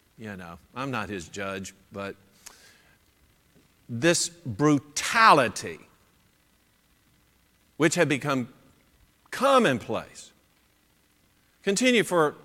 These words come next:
five hundred fifty years or so, unregulated for the most part.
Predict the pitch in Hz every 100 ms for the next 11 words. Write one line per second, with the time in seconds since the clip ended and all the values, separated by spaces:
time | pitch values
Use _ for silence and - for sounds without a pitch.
0 | - 220 208 190 165 - 180 170 175 240
1 | 220 104 - 85 - _ _ _ _ _
2 | _ _ _ _ _ _ _ _ _ -
3 | 175 180 165 143 170 214 220 160 117 92
4 | 82 - 120 107 104 95 - 87 73